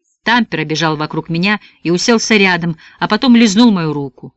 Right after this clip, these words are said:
Я почувствовал себя очень далеко от дома, хотя наши улицы располагались почти рядом.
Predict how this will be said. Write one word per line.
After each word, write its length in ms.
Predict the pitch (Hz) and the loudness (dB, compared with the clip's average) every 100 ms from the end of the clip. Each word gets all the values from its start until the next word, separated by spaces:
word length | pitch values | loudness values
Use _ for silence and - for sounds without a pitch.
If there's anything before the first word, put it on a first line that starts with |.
| _ _ _ _ _ _ | _ _ _ _ _ _
Я 120 | 175 | -4
почувствовал 440 | 202 202 214 - 190 | -2 -2 -2 -2 -4
себя 280 | 190 196 - | -2 -2 -2
очень 360 | 262 - 247 | -2 4 4
далеко 400 | 240 247 247 196 | 6 2 2 0
от 200 | 160 147 | 0 -2
дома, 260 | 147 147 139 | -6 -6 -6
хотя 280 | 156 151 156 | -6 -4 -4
наши 260 | 151 - - | -4 -4 -4
улицы 500 | 220 196 - - 127 _ _ _ - | -2 -2 -4 -12 -12 _ _ _ -12
располагались 640 | 156 - 160 160 156 143 | -10 -4 -4 -2 -4 -6
почти 440 | - 151 - - | -8 -8 -8 -6
рядом. 420 | 147 123 113 123 | -6 -6 -10 -16